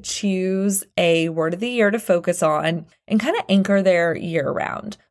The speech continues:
But since this is a business podcast, I've really seen the power of having a word that I anchor my business around all year. And I have seen my business completely change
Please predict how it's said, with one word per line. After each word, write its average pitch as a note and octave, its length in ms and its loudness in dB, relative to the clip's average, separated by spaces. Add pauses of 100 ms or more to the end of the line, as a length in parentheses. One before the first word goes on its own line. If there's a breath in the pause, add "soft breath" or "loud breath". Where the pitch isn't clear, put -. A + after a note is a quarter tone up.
(100)
But G3 340 2
since E4 680 2
this A3+ 320 2
is G#4+ 160 2
a F4 140 2
business A3+ 480 0
podcast, E3+ 800 0 (440)
I've G#3+ 260 0
really A3+ 420 0
seen A3 240 2
the G#3 60 4
power - 600 -2
of F#3+ 140 2
having G#3 840 2 (140)
a G3+ 140 4
word F3+ 800 2
that A3 120 4
I G3 100 4
anchor G#3 760 0 (240 soft breath)
my A3 180 4
business G#3+ 580 0
around D3+ 500 -6
all E3+ 200 -2
year. D#3 400 -4 (220)
And A#3 220 4 (160)
I B3 260 4
have F#4+ 260 0
seen A3 520 2
my G3+ 180 4
business G3 560 2
completely G3 640 0
change C#3 500 -8